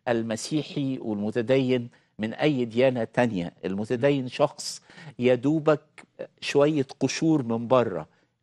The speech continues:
كورونا بيّنت إذا كنت أنت متدين أو ليك علاقة حية حقيقية مع الرب إلهك، بيّنت معدنك، بيّنت شكل علاقتك مع ربنا. هل هي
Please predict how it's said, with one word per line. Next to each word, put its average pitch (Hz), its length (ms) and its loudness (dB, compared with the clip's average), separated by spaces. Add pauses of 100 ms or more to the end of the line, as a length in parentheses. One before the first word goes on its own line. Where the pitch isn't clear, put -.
كورونا 123 400 2
بيّنت 104 520 0 (160)
إذا 98 140 -2
كنت 120 380 -4
أنت 110 360 -4
متدين 95 840 -2 (340)
أو 95 180 -2
ليك 117 360 -2
علاقة 113 760 0 (220)
حية 101 640 0
حقيقية 123 1040 0 (220)
مع 110 380 0
الرب 113 460 0
إلهك، 110 1040 0 (340)
بيّنت 120 580 4 (100)
معدنك، 104 1040 -2 (320)
بيّنت 131 840 2 (560)
شكل - 480 2
علاقتك 123 760 2
مع 107 200 4
ربنا. 110 600 0
هل 123 180 2
هي 123 300 2